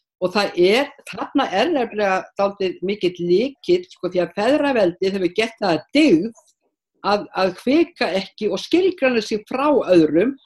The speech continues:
og frekar en að láta sínu það fara í stríð og drepa hver annan. Eh, konur hafa náttúrulega bara á sínum, sínum heimavelli, þá vita þær það, það þýðir ekkert, þú verður að, þú verður að miðla málum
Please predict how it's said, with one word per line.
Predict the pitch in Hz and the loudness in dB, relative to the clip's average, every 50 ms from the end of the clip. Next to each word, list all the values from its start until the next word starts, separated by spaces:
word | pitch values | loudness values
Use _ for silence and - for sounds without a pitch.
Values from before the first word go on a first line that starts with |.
| _ _ | _ _
og | - 165 165 - | -6 -6 -4 -2
frekar | - 208 240 277 - 294 294 | 0 0 0 0 2 2 4
en | 311 | 4
að | 302 277 247 | 4 4 4
láta | 240 269 294 - - 262 | 2 2 2 0 -2 -4
sínu | 262 - - 240 240 254 254 | -4 -2 -2 -2 0 0 0
það | 269 254 254 | 0 -2 0
fara | 294 277 269 269 | 0 0 0 0
í | 262 262 | 0 -2
stríð | 254 - - 311 330 320 294 | -4 -2 2 4 4 4 4
og | 294 294 | 2 2
drepa | 339 339 302 240 202 | 2 2 2 2 2
hver | - 190 156 151 | 2 2 2 2
annan. | 139 131 131 127 120 - _ _ _ _ _ _ _ _ _ _ _ _ _ _ _ _ _ - | 0 -2 -4 -6 -8 -12 _ _ _ _ _ _ _ _ _ _ _ _ _ _ _ _ _ -4
Eh, | 185 196 196 190 165 - - 170 175 | -2 0 0 0 -2 -4 -10 -16 -12
konur | - - 269 311 339 349 320 262 233 233 226 | -4 0 2 2 4 4 4 6 6 6 4
hafa | 226 247 277 277 247 208 214 214 208 | 4 2 0 0 0 0 -2 -2 -2
náttúrulega | 208 226 226 226 - - 208 208 202 202 196 | 0 -2 -2 -2 -2 -2 -2 0 0 -2 -2
bara | 208 214 214 208 202 196 196 190 | 0 0 0 0 2 0 0 0
á | |
sínum, | 185 185 - 202 196 196 190 196 - - | -2 -4 -4 -4 -4 -4 -4 -6 -8 -12
sínum | - - 208 214 214 208 175 | -12 -10 -8 -6 -4 -4 -4
heimavelli, | 196 269 440 466 427 302 220 180 170 165 - - - 165 170 185 - _ _ _ _ | -4 -4 -4 -4 -2 -2 0 0 0 0 -2 -2 -2 0 0 -2 -4 _ _ _ _
þá | _ - 220 | _ -6 -4
vita | 202 226 277 339 403 415 - - 269 254 | 0 0 0 0 0 -2 -2 -4 -4 -2
þær | - 262 247 247 - | -2 -2 -4 -4 -4
það, | - 294 254 233 | -4 -4 -4 -4
það | - 240 226 - | -4 -6 -6 -6
þýðir | - - 294 403 427 381 320 277 254 247 | -8 -10 -10 -10 -2 0 2 2 2 0
ekkert, | 233 - - 233 226 - _ _ _ _ _ - | -2 -4 -4 -6 -6 -6 _ _ _ _ _ -4
þú | 233 233 | -2 0
verður | 214 254 302 349 330 294 269 254 247 247 | 0 0 0 0 0 2 4 4 4 2
að, | 240 220 185 190 | 0 -2 -4 -4
þú | 190 226 233 | -2 -2 -2
verður | 220 240 269 311 302 262 233 226 | 0 0 0 0 0 0 -2 -2
að | 226 220 | 0 0
miðla | 254 311 330 330 269 233 208 208 | 2 2 0 0 0 0 0 0
málum | 208 226 240 269 320 330 285 214 185 185 196 214 | 2 0 0 2 2 0 0 0 -2 -4 -4 -4